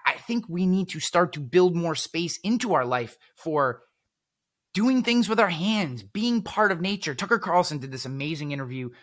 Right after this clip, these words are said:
with Russell Brand. You can probably Google it here, or Google, Google it, yes, but find it on YouTube if you're listening on YouTube. Um, I'm not sure where Russell Brand's audio podcast is anymore. I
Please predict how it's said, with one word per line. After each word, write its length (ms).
with 120
Russell 280
Brand. 360
You 80
can 200
probably 260
Google 320
it 80
here, 340
or 260
Google, 220
Google 300
it, 100
yes, 300
but 180
find 180
it 60
on 140
YouTube 320
if 100
you're 80
listening 240
on 100
YouTube. 320
Um, 300
I'm 80
not 160
sure 220
where 140
Russell 280
Brand's 320
audio 260
podcast 500
is 120
anymore. 420
I 160